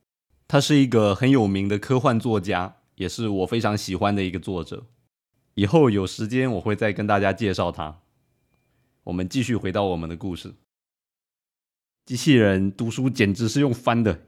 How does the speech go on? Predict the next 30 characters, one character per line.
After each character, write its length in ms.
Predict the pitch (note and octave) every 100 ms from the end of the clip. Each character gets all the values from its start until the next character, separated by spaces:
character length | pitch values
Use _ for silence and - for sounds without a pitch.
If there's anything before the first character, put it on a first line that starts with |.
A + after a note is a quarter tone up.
| -
一 80 | A#2+
下 180 | D#3+
就 80 | C#3
读 220 | C3 B2+
完 200 | A#2 G2
了， 180 | F#2+ D#2+ _ _ _ _ _ _ -
而 80 | D3
且 120 | B2
看 220 | - D3+
了 100 | A2+
绝 160 | G#2+ A#2+
对 160 | D3+
不 120 | G2+
会 100 | A2
忘 240 | A2+ A#2 G2+
记。 280 | G#2+ F2+ _ _ _ _ _ _ -
有 180 | A#2+ E3
一 40 |
只 200 | D#3+ D#3
这 100 | D#3+
种 220 | D3 G#2
机 120 | A#2
器 180 | B2+ D#3
人 200 | A2+ G2
还 140 | F#2 G2+
真 160 | C3
是 100 | A#2
方 240 | C3 A2+ A#2
便 240 | B2 F2+
啊。 160 | -